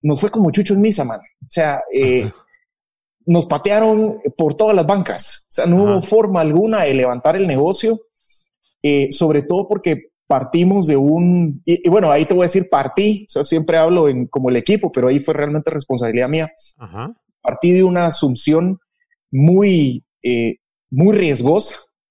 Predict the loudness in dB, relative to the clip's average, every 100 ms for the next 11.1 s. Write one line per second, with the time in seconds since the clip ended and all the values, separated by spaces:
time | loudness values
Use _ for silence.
0 | _ _ _ _ _ _ -2 0 0 -2
1 | 2 2 0 0 -2 -2 -4 -2 -2 -2
2 | -2 -2 0 2 4 4 2 -2 0 0
3 | 0 -2 -6 -4 0 2 2 -2 -4 -6
4 | -4 -2 -4 -4 -4 -4 -2 -2 -2 -2
5 | -4 -6 -4 -2 0 -2 -2 0 0 -2
6 | -2 -2 0 -2 -2 0 -2 -2 -10 -12
7 | -16 -16 _ _ _ _ _ _ _ -14
8 | -12 -2 0 2 0 0 2 2 0 0
9 | 0 0 -4 -4 -4 -2 -2 -4 -2 0
10 | 0 0 -2 0 0 0 -2 -6 -6 -6
11 | -8